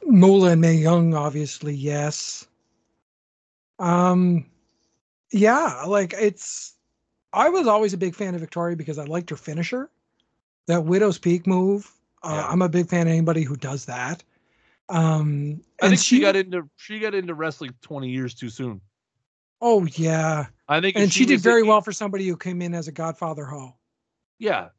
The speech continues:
Speaker 2: that's what I mean. She came in in an era where we literally were, were, were treating women like eye candy as opposed to actual performers.
Speaker 1: Oh, by the way, Ashley Mazzaro won this match in eleven minutes and one second and then decided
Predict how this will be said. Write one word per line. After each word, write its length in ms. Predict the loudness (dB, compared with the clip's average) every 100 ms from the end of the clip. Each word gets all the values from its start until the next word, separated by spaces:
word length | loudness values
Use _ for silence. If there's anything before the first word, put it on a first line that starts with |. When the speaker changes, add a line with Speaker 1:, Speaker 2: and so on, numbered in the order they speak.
| _ -6
Speaker 2:
that's 320 | -2 0 0
what 80 | -2
I 40 |
mean. 180 | -4 -10
She 160 | -10 -8
came 220 | -6 -6
in 120 | -6
in 80 | -6
an 180 | -6 -6
era 320 | -4 -2 -2
where 220 | -4 -6
we 140 | -6 -8
literally 440 | -8 -8 -8 -8
were, 200 | -10 -12 -16 _
were, 200 | -8 -6
were 180 | -4 -6
treating 380 | -6 -8 -6 -6
women 320 | -6 -6 -6
like 220 | -4 -6 -8 _ -8
eye 180 | -4 -4
candy 420 | -6 -12 -12 -10
as 160 | -12 -12
opposed 320 | -10 -10 -10
to 100 | -8
actual 420 | -8 -8 -12 -14 -14
performers. 640 | -14 -14 -14 -16 -20 -20 _ _ _ _
Speaker 1:
Oh, 100 | -2
by 160 | 2 2
the 80 | 0
way, 160 | -4
Ashley 280 | -6 -8 -8
Mazzaro 460 | -8 -6 -6 -6 -8
won 200 | -10 -12
this 200 | -12 -14
match 300 | -14 -14 -14
in 80 | -16
eleven 320 | -14 -12 -12
minutes 280 | -12 -12 -12
and 80 |
one 160 | -12 -12
second 380 | -10 -10 -10 -10
and 140 | -8
then 140 | -8 -8
decided 480 | -8 -8 -8 -10